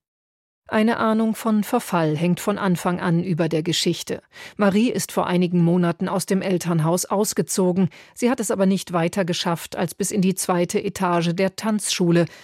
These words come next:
wo sie sich ein provisorisches Lager eingerichtet hat. Diese seltsame Situation führt zu Spannungen zwischen den Dreien, für die eigentlich kein Raum ist. Denn der Höhepunkt der Saison naht,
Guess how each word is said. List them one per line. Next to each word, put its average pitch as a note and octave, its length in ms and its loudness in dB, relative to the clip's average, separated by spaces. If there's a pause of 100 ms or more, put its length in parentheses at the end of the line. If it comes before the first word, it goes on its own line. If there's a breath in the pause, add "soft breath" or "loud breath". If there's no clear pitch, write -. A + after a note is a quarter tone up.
(200 loud breath)
wo A#3 140 2
sie G#3 100 2
sich F#3+ 260 -2
ein G3 140 0
provisorisches F#3 880 0
Lager D3+ 380 0
eingerichtet D#3 680 -2
hat. - 280 -12 (500 loud breath)
Diese E3 320 4
seltsame F3 500 2
Situation F3+ 720 0
führt F3 240 -2
zu G3+ 120 -2
Spannungen F3 580 2
zwischen F3+ 320 -2
den E3+ 180 2
Dreien, E3 400 2 (300 loud breath)
für A#3 100 -4
die G3+ 140 0
eigentlich E3 560 -2
kein F#3+ 260 2
Raum E3 300 0
ist. - 380 -10 (720 loud breath)
Denn A3 240 4
der A#3+ 180 2
Höhepunkt F#3+ 680 0
der F3 240 2
Saison E3 420 0
naht, - 480 -6